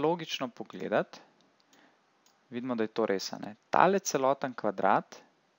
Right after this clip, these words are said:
to je ena, potem pa ta del in ta del sta dve polovici kvadrata, kar je dva, te dva kvadrata skupaj sta več kot ena, kar je že tri, potem pa še vsi ostali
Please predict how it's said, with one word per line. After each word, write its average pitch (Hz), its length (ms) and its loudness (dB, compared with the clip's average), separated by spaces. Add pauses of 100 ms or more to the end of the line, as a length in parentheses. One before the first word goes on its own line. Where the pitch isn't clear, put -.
(500)
to 113 140 -6
je - 160 -4
ena, 98 320 2 (640)
potem 139 320 -4
pa 107 80 2 (240)
ta - 240 4
del 113 320 0 (1300)
in 107 80 -6 (160)
ta 135 240 4
del 101 240 0
sta 104 160 -4
dve 113 240 -4
polovici 101 560 -10
kvadrata, - 560 -8
kar - 240 -2
je 95 80 -4
dva, 95 400 4 (1120)
te 170 140 2
dva 139 160 4
kvadrata 113 500 4
skupaj - 460 -14
sta 95 260 2 (680)
več 110 320 6
kot - 320 -10
ena, 160 360 0 (420)
kar 113 200 2
je 104 100 -2
že 98 160 -14 (100)
tri, 175 240 -4 (280)
potem 135 260 -8
pa 120 80 -8
še - 240 -6
vsi - 360 -10
ostali 101 540 -2